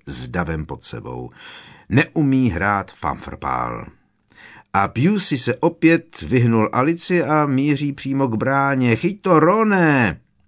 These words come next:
Harry se ani nemusel ohlížet, aby věděl,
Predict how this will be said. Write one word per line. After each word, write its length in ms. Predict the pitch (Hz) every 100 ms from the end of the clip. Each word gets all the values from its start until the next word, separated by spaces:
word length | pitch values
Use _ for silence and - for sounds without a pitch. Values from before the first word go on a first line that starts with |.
| _ _ _ _ _ _ -
Harry 260 | - 110 123
se 180 | -
ani 380 | 98 101 95 92 - -
nemusel 520 | 71 76 69 - 71 -
ohlížet, 540 | 64 73 73 62 76 _ _ _ _ _
aby 220 | - 62
věděl, 600 | 120 71 71 73 69 69